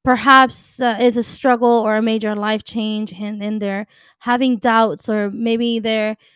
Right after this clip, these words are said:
feeling inadequate, or they're, they're feeling like, "Oh, I don't know if I'm gonna make it." Whatever it is, Lord, you know, um, the heart of every single person. You know the concern of every single person.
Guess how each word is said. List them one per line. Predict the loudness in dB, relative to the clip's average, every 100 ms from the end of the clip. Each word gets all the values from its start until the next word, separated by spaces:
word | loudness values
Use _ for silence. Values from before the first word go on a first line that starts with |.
| _
feeling | 0 0 0
inadequate, | 0 0 0 -2 -4 -4 -2 -4
or | -4
they're, | -4 -4
they're | -4 -6
feeling | -2 -2 0 -2
like, | -2 -4 -6 -12 -12
"Oh, | -4 -2
I | 0 0
don't | 0 2
know | 2
if | 0
I'm | -2 -4
gonna | -4
make | -4 -6 -6
it." | -4
Whatever | 0 0 0 0
it | -2
is, | -2 -4 -6
Lord, | -6 -4
you | -4
know, | -2 -2 -2 -6 _ _ _ _
um, | -10 -8 -8 -8
the | -10
heart | -4 -2 -2
of | -4 -4
every | -4 -4
single | -6 -6 -6
person. | -6 -8 -6 -6
You | -4
know | -4
the | -6
concern | -6 -8 -6 -6 -4
of | -4
every | -4 -6
single | -6 -8 -8
person. | -6 -8 -8 -8 -10